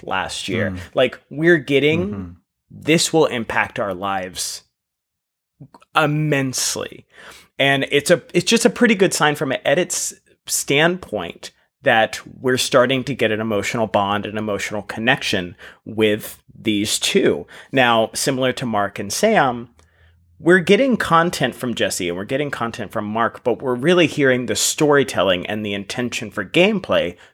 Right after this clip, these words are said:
Speaker 1: through Sam and through Jordy, which to me tells me that they're the ones that are going to outlast their partners. And I guess we'll see. It could be a trick. It could be a trick. But
Speaker 2: Yeah.
Speaker 1: it's looking good for
Speaker 2: Yeah.
Speaker 1: those two. It's looking really, really good.
Speaker 2: I don't know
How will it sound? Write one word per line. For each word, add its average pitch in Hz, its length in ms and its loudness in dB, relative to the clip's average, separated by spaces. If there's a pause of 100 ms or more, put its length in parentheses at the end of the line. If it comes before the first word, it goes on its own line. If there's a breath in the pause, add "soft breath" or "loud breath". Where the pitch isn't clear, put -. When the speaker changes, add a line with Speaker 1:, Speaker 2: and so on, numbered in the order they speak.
Speaker 1:
through 123 220 -2
Sam 90 580 -4 (280)
and 95 160 -6
through 104 180 -6
Jordy, 90 500 -6 (140)
which - 320 -6
to 147 100 -2
me 190 200 6
tells 135 340 2
me 117 120 -2
that 110 160 -2
they're 175 140 6
the 175 100 4
ones 117 300 0
that 110 120 -2
are 101 60 -2
going 101 280 -6
to - 240 -8
outlast - 680 -4
their 87 140 -8
partners. - 640 -10 (520 loud breath)
And 113 160 2
I 123 60 4
guess 147 200 0
we'll 180 100 4
see. 170 240 4
It 107 100 -2
could 139 140 -4
be 175 100 2
a 202 60 2
trick. - 460 0 (220)
It - 80 -12
could - 140 -4
be 277 100 -4
a - 40 -4
trick. - 420 -8 (880 soft breath)
But 147 200 4
Speaker 2:
Yeah. 117 80 -6
Speaker 1:
it's - 240 -8
looking 180 320 -2
good 160 200 -4
for 156 140 -8
Speaker 2:
Yeah. 101 160 2
Speaker 1:
those 92 120 -2
two. 104 140 -6
It's - 160 -8
looking 147 300 -10
really, 139 320 -4
really 107 260 -6
good. 92 340 -14 (720)
Speaker 2:
I 131 120 2
don't 151 240 2
know 131 340 2